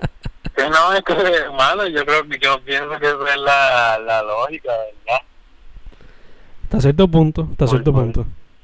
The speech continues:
Speaker 1: Full, full. Este, mano, sí, te fuiste ahí, me encanta, me encanta. Vamos a meterle.
Speaker 2: Dale, sal de aquí entonces para next week.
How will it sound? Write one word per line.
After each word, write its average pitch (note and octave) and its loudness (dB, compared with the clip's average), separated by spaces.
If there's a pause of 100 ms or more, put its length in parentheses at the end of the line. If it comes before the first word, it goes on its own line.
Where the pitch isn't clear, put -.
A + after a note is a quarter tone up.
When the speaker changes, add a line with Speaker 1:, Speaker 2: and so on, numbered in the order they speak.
(880)
Speaker 1:
Full, A2 0 (100)
full. A2 0 (680)
Este, A2+ 0 (1160)
mano, A#2+ 2 (840)
sí, A#2+ 0
te C#3+ 0
fuiste A#2 -2
ahí, C3 2
me D#3 0
encanta, C3+ 0
me A#2 -2
encanta. C3 -2 (140)
Vamos G#2 -2
a B2 2
meterle. C3 0 (680)
Speaker 2:
Dale, G#2 0 (340)
sal A#2+ 2
de A#2 4
aquí A2+ 2
entonces A#2+ 4
para A#2 2
next A2+ -2
week. A2 -4